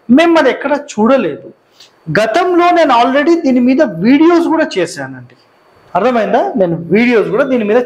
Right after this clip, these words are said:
చేశాను already. So, చూడని వాళ్ళు ఉంటే నేను అందుకని ఒకటే క్లియర్గా చెప్తాను, అందరూ ఫస్ట్ నేను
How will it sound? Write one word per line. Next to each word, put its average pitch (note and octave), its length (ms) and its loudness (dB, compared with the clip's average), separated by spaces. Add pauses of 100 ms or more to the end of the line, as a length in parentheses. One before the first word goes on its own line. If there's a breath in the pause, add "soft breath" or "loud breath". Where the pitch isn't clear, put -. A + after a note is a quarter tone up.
చేశాను C4+ 380 -2
already. F3+ 280 -2 (560 loud breath)
So, C#4+ 80 0 (180)
చూడని F#4 420 0
వాళ్ళు D#4 320 2
ఉంటే C4+ 260 -2
నేను D4 160 2
అందుకని C#4 400 0
ఒకటే B3+ 360 0
క్లియర్గా B3 420 0
చెప్తాను, A3+ 380 0
అందరూ C#4 460 0
ఫస్ట్ C#4 340 -8 (240)
నేను A#3 160 0